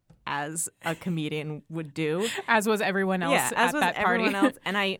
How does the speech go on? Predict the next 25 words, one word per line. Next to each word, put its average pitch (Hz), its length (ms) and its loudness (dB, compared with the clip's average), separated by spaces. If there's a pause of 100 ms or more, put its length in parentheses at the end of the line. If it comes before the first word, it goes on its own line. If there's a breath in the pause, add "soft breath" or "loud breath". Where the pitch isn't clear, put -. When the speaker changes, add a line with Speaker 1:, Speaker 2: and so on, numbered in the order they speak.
Speaker 1:
I, 190 160 0 (300)
I 185 140 2
misspelled 190 720 0
a 175 60 2
word, 156 440 0
and 156 180 -4
so 151 200 -2
I 139 160 -2
deleted 151 440 -6
that 156 160 -4
tweet 160 240 -8
and 156 140 -10
reposted 156 500 -8
it 202 120 -8
with 170 120 -12
the 151 60 -8
word 135 260 -14
spelled 185 260 -12
correctly 214 360 -14
'cause 254 160 -12
I 214 60 -10
care 147 200 -12
about 139 240 -14
that. 143 280 -10
Speaker 2:
Yeah. 196 240 -6